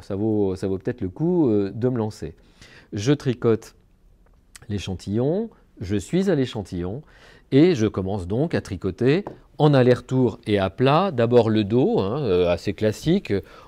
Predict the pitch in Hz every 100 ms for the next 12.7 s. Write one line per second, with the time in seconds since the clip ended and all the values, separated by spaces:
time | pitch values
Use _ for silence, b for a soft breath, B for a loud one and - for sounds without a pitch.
0 | - 110 110 113 113 110 98 98 107 120
1 | 110 92 95 92 92 92 92 - 135 170
2 | 165 101 98 98 95 92 B B - 101
3 | 110 101 110 101 107 120 190 - b b
4 | b - 104 92 85 85 85 80 80 85
5 | 87 95 92 78 98 139 - 90 85 80
6 | 76 78 92 - 82 78 98 - 139 160
7 | 202 208 B B B _ - 170 175 160
8 | - - - _ _ _ _ 370 117 110
9 | 104 123 113 - - - _ 90 87 90
10 | 113 127 151 196 220 b b 95 95 104
11 | 113 123 127 95 98 113 165 160 143 117
12 | 101 87 95 104 127 165 208